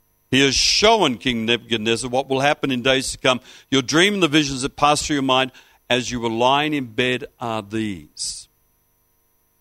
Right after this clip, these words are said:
There is a God in heaven who reveals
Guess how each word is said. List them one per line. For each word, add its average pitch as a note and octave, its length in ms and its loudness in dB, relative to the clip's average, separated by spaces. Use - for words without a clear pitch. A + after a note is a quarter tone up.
There B2+ 180 0
is A2+ 120 -4
a A#2+ 60 -4
God D#3 600 4
in B2+ 160 -6
heaven A2+ 400 -6
who G#2 140 -8
reveals G2+ 760 -4